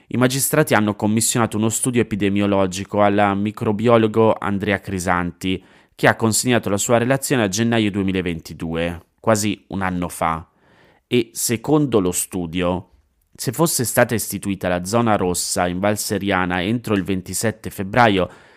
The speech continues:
sarebbero morte più di quattromila persone in meno, mentre con l'istituzione delle limitazioni entro il tre marzo i morti sarebbero stati circa duemilaseicento in meno.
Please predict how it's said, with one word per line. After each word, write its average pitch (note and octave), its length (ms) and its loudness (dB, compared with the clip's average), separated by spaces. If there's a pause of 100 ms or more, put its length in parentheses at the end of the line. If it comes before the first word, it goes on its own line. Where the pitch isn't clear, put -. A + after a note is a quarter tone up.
(160)
sarebbero A2+ 440 2
morte A#2+ 400 2
più - 300 0
di A#2+ 100 -2
quattromila A2+ 580 0
persone F#2 400 -4
in E2+ 80 -6
meno, E2+ 460 -8 (560)
mentre B2+ 420 2
con G#2+ 160 0
l'istituzione C3 640 0
delle A2 200 0
limitazioni G2+ 680 -2
entro A2 280 -2
il F2+ 160 -8
tre A2+ 220 0
marzo A#2 640 -2 (340)
i A2 100 -6
morti C#3 680 0
sarebbero G2+ 480 -2
stati G2+ 280 -6
circa B2 440 0
duemilaseicento G#2 1300 -2
in F2+ 100 -2
meno. E2+ 500 -8